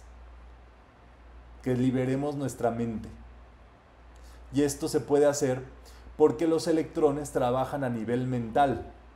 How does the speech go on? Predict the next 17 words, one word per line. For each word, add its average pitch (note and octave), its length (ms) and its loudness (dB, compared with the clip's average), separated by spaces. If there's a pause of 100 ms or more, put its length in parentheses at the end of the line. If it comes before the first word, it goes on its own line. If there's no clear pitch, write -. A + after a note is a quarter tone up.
(260)
pero B2+ 140 0
los B2+ 160 0
electrones C#3 440 -2
también C3 340 0
trabajan C3+ 400 0
a B2+ 40 0
nivel A#2+ 300 -2
emocional, B2+ 680 0 (320)
a A#2 100 -4
nivel B2 300 0
físico - 340 -6
y C3 80 0
a A#2+ 40 -2
nivel A#2 260 0
etérico. B2+ 420 -2
O A2 40 -2
sea, E3 320 0